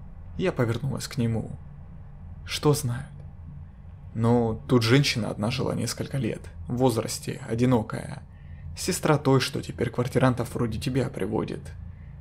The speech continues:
Однажды она выпала в окно и сломала шею». «Она не здесь умерла, не переживай».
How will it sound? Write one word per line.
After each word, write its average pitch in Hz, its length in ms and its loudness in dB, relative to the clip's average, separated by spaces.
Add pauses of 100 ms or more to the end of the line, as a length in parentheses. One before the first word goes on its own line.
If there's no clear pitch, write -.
(160)
Однажды 147 440 6
она 110 180 6
выпала 110 340 4
в 101 60 2
окно 113 320 2
и 113 60 0
сломала - 420 -4
шею». - 580 0 (1500)
«Она 147 220 0
не 151 160 4
здесь 120 380 4
умерла, 107 400 -2
не 117 160 -2
переживай». 117 840 0